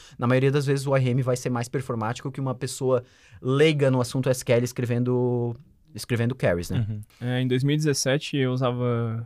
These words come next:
Speaker 3: extensivamente o Sequelize, e eu lembro que ele era bem fo-, performático, assim, principalmente pela forma que ele escrevia as queries, assim.
Speaker 1: Uhum.
Speaker 3: Ele não deixava brecha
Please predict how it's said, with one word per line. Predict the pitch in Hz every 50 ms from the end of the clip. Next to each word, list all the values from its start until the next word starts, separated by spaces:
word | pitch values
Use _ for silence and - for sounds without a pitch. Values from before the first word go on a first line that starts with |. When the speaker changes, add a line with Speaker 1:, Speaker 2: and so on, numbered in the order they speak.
| -
Speaker 3:
extensivamente | _ - - - 127 - 131 127 120 113 110 104 139 165 - -
o | 135 120 117 113 113 113
Sequelize, | - - 117 - 113 101 98 92 107 135 151 - - _
e | - 120
eu | 120 120
lembro | 113 117 135 156 190
que | - - -
ele | 131 131 131
era | 131 139 143
bem | 120 113 113
fo-, | - - - - - -
performático, | 151 156 - 226 196 220 226 175 - -
assim, | 127 - 127 120 117 - _ _ _ - - _ _
principalmente | - 127 - - 151 160 -
pela | - - -
forma | 156 - - - 127 135 170 214 233 226
que | - 214
ele | 196 190
escrevia | 190 - - 185 170 165 180 180 180
as | 175 -
queries, | - - 139 127 113 113 120 113
assim. | - 113 113 - - -
Speaker 1:
Uhum. | 117 117 113 110 107 - -
Speaker 3:
Ele | 120 127
não | 131 139
deixava | 147 151 160 - - 156 175 180
brecha | 165 139 160 131 131 - 220 - - - 294